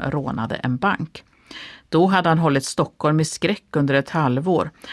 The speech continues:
när han sköt och skadade nio och dödade en person.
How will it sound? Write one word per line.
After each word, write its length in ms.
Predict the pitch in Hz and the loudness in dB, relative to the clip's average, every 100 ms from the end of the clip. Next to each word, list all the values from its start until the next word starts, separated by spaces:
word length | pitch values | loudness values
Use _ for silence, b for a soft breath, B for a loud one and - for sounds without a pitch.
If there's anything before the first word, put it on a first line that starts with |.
| B | B
när 140 | - 143 | -2 2
han 260 | 147 - | 2 0
sköt 480 | - 170 226 - - | 0 2 2 -2 -6
och 120 | 190 | -6
skadade 560 | - 196 139 127 190 196 | 0 2 2 2 2 4
nio 460 | 190 131 156 170 180 | 4 2 2 0 0
och 200 | 196 185 | -2 2
dödade 480 | 170 120 147 151 | 2 4 2 0
en 280 | - 135 131 | 0 0 0
person. 520 | 139 160 - - - | -2 -4 -4 -4 -6